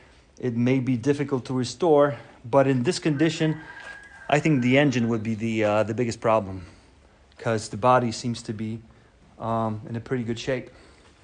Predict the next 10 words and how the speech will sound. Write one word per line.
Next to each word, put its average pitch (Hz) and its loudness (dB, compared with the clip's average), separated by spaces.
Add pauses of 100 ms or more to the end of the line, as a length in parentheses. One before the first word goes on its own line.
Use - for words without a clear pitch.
(1080)
Uh, 123 2
this 139 -6
is 131 -4
my 123 0
uncle's 135 -4
car, 110 -2 (180)
'cause, 104 -8
uh, 104 -4 (1800)
I 117 -6
have 110 -4